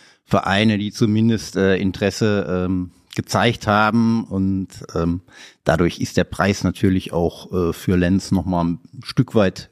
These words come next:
gestiegen. Und Stichwort, äh, Umfeld, das, zumindest das mediale Umfeld ist in Hoffenheim sicherlich ruhiger als in Frankfurt.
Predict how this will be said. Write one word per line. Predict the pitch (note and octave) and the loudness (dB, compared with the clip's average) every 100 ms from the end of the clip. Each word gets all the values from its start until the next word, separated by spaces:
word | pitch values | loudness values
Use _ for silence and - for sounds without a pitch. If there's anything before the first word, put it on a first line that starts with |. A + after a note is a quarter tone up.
| - | -6
gestiegen. | G#2+ - A#2 A#2 A#2+ C3+ C3 _ _ _ _ - | -6 -2 2 4 4 2 -2 _ _ _ _ -2
Und | G2 F#2 | 0 0
Stichwort, | - G2+ G2 F#2 - D#2 | -2 0 2 2 0 -6
äh, | E2 F2 | -2 -2
Umfeld, | - A2 A2 - A2 A2 G#2+ - - | 0 0 0 2 2 2 0 -8 -6
das, | E2+ - - | -6 -8 -14
zumindest | - G2+ G#2 G#2 - | -2 0 2 0 -2
das | F2+ | -4
mediale | - G2 G#2+ G2+ F#2 | -2 0 2 2 2
Umfeld | E2+ G2+ G2 G2+ G2 | 0 -2 0 0 0
ist | F#2 | -2
in | F#2 | -2
Hoffenheim | G2 G2+ F2+ F2+ | -2 -2 -2 -2
sicherlich | F#2 G2+ F#2+ F#2 | -4 -2 -2 -2
ruhiger | F#2 G#2 B2 A#2 | 0 2 4 4
als | G#2 G2 - | 2 0 -2
in | G#2+ | -4
Frankfurt. | - G#2 A2 A#2 A2 G#2 | 0 0 0 0 0 -2